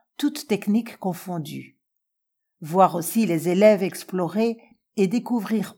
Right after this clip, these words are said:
eux-mêmes ce qu'ils peuvent faire, c'est sans fin, tout le temps et tous les ans. C'est ce que j'aime dans ce métier. L'activité en chiffres. Onze enseignants, quarante-deux ateliers, une classe préparatoire.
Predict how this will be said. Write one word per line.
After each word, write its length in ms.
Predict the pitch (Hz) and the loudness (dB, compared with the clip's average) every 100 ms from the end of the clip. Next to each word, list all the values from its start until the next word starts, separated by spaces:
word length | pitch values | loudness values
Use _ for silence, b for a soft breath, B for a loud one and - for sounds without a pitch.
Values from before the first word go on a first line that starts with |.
| 262 | 0
eux-mêmes 340 | 247 233 220 | 2 4 2
ce 160 | 190 170 | -2 -6
qu'ils 300 | 170 240 226 | -2 -2 -2
peuvent 180 | 175 165 | -6 -8
faire, 480 | - 208 220 220 - b | -8 -2 0 -2 -10 b
c'est 220 | - 214 | -6 -4
sans 240 | 190 - 247 | -2 0 0
fin, 380 | 240 165 135 - _ _ _ _ | -2 -6 -6 -10 _ _ _ _
tout 120 | 294 262 | 0 2
le 140 | 254 | 0
temps 300 | 247 220 220 | 0 0 0
et 200 | 180 170 | -2 -4
tous 120 | - | -2
les 260 | 226 180 147 | 0 0 -2
ans. 300 | 135 - _ _ _ | -6 -6 _ _ _
C'est 200 | - 247 | -8 -6
ce 140 | 247 | -4
que 160 | 254 226 | -2 -2
j'aime 360 | 156 170 151 | 0 -2 -2
dans 160 | 147 139 | -4 -6
ce 180 | - 160 | -6 -8
métier. 560 | 143 - - 143 - _ _ _ _ _ _ _ _ _ _ _ - | -8 -8 -10 -12 -12 _ _ _ _ _ _ _ _ _ _ _ -6
L'activité 720 | 285 302 - 294 277 269 294 | -2 -2 0 -2 -2 -2 -2
en 120 | 202 | -2
chiffres. 540 | 190 - 165 143 - 147 - _ _ _ _ _ | -4 -4 -6 -6 -10 -12 -12 _ _ _ _ _
Onze 260 | 240 262 233 | 0 0 0
enseignants, 760 | 226 226 196 175 156 139 135 _ _ _ | 0 -2 -4 -4 -4 -6 -10 _ _ _
quarante-deux 680 | 254 247 247 226 240 254 214 | -2 0 2 2 0 -2 -2
ateliers, 680 | 202 190 160 139 135 - _ _ _ | -2 -4 -4 -4 -6 -8 _ _ _
une 200 | 220 226 | 0 0
classe 320 | 208 240 254 | 2 0 0
préparatoire. 1040 | - 208 196 190 170 165 - 143 127 - | -4 -8 -4 -2 -2 -4 -6 -6 -6 -8